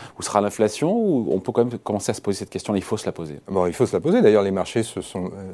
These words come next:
Speaker 2: se la posent depuis, euh, globalement le milieu de, de cette année, depuis, euh, juin, euh, deux mille vingt et un.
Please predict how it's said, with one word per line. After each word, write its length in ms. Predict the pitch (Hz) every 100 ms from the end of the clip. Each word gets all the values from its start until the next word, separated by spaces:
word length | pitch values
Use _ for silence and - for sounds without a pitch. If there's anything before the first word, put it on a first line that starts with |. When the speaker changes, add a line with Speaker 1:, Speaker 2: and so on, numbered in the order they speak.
| -
Speaker 2:
se 60 | 104
la 180 | 95 90
posent 260 | 123 113
depuis, 380 | 101 85 - 104
euh, 80 | 98
globalement 520 | 87 95 90 95 104
le 80 | 92
milieu 320 | 90 90 101
de, 440 | 92 82 82 82 80 82
de 60 | 85
cette 220 | - 92
année, 260 | 87 127 196
depuis, 340 | 95 - 82
euh, 420 | 80 76 80 85 85
juin, 380 | 87 104 107 90
euh, 160 | 82
deux 100 | 80
mille 160 | 87 90
vingt 240 | 87 85
et 60 | 98
un. 160 | 151